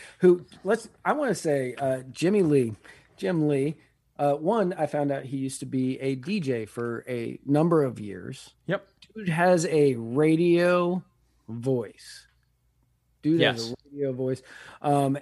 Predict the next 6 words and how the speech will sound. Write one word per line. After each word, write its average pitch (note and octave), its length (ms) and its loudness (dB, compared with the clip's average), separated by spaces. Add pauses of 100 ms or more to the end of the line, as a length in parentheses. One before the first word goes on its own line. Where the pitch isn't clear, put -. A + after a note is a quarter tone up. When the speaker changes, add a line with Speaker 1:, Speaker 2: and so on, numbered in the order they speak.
Speaker 1:
and D3 160 2
he F3+ 400 0
is, D3 640 0 (100)
uh, A#2+ 500 -4 (640)
he's F3 400 -4
a C#3 240 2